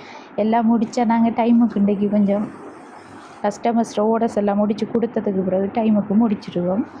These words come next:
கடையை க்ளோஸ் பண்ணிடுவோம். இதான் வந்து ஒரு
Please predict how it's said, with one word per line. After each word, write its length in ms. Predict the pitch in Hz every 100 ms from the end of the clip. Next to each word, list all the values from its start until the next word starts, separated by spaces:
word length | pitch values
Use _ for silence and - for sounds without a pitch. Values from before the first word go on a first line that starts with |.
| - - - - 247
கடையை 400 | 240 208 202 185
க்ளோஸ் 340 | 185 220 190 -
பண்ணிடுவோம். 500 | 180 180 180 190 220
இதான் 320 | 226 233 233
வந்து 320 | 214 190 185 262 359 - - - -
ஒரு 200 | 202